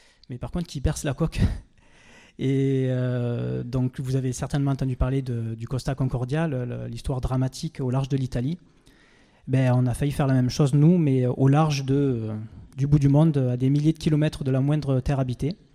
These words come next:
Et à ce moment-là, en fait, on a donc tapé ce, ce, ce haut fond-là. On a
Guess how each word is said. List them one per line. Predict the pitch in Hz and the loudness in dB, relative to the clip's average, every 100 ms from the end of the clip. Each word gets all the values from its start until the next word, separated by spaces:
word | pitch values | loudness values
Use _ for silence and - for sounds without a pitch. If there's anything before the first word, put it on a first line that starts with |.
| _ _ _ _ _ _ _ _ - | _ _ _ _ _ _ _ _ -2
Et | 156 151 143 | 2 4 4
à | 135 | 2
ce | - 156 | 4 6
moment-là, | 160 147 185 | 6 6 4
en | 160 | 4
fait, | 208 - | 2 2
on | 156 | 2
a | 143 131 127 120 117 | 2 0 -2 -4 -4
donc | 123 120 - _ | -6 -6 -10 _
tapé | 156 - 185 | -6 -2 -2
ce, | - 147 131 123 | -2 -2 -2 -4
ce, | - 143 | -6 -8
ce | 135 151 | -6 -8
haut | |
fond-là. | 123 139 131 175 226 - _ _ _ _ _ - - _ _ | -4 -2 0 0 -2 -10 _ _ _ _ _ -20 -20 _ _
On | 143 139 | 0 0
a | 135 127 117 110 | 0 0 -4 -6